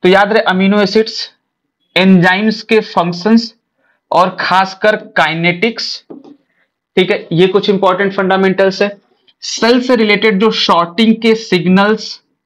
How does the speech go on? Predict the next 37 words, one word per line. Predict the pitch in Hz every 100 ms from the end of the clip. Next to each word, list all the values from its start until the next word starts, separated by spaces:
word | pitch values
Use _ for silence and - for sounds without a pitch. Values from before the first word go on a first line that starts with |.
| _ _ _ _ _ _ _ -
और | 170 185
कुछ | 180 240 240 208
जो | 180 190
है | 202
सेल | 196 - 202 214 214
ऑर्गेनेल्स | 170 175 170 185 196 208 -
के | 220 202
फंक्शंस, | - 160 160 160 202 226 226 - _ - -
वो | 170
है | 180 190 - - _
साइटोस्केलेटन | - 185 175 175 202 196 202 175 180 208 202
का | 202
क्या | 196 196
रोल | 190 196 196
है, | 190
ये | 175
सब | 180 180
चीजें। | 190 175 175 - _ _ _ _ _ _ _ _ _ -
इसके | 202 - 254
अलावा | 214 202 214
जब | 208 208
हम | 214
बात | 180 185 -
करें | 190 226 240 - _ - - _ _ _
तो | 202 196
आपके | 190 185 214
पास | 208 202
कुछ | - 196
और | - 180 202
important | 196 185 180 196
informations | 190 190 190 190 185 190
आती | 190 180 185
हैं | 196 226 - -
सेल | - 175 180
वगैरह | 175 175 180
के | 180
साथ। | 175